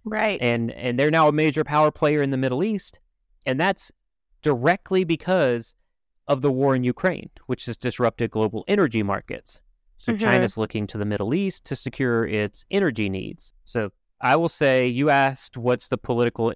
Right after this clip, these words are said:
Speaker 2: the geopolitical impact of the situation. The rise of China as a global power is having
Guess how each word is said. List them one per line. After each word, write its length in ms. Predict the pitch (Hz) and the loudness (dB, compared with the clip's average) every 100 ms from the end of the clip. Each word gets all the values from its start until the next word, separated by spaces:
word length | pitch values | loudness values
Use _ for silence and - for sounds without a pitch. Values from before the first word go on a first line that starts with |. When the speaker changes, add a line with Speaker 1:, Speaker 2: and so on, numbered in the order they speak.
| - | -2
Speaker 2:
the 220 | 127 110 | 0 0
geopolitical 760 | 98 139 123 131 131 135 127 78 | 2 0 2 -2 -2 -2 -6 -4
impact 460 | 131 120 127 - | -6 0 -2 -2
of 60 | 113 | -6
the 80 | 117 | -6
situation. 580 | - - 120 113 - 110 | -6 -2 0 0 -2 -6
The 80 | |
rise 340 | 101 113 147 170 | 0 4 2 2
of 80 | 156 | -4
China 460 | 156 143 139 131 - | 0 0 0 -4 -4
as 140 | 127 113 | -4 -2
a 40 | |
global 240 | 123 123 | 0 0
power 320 | 120 127 120 113 | 0 2 4 2
is 120 | - | 0
having 340 | 113 110 107 | 0 0 -2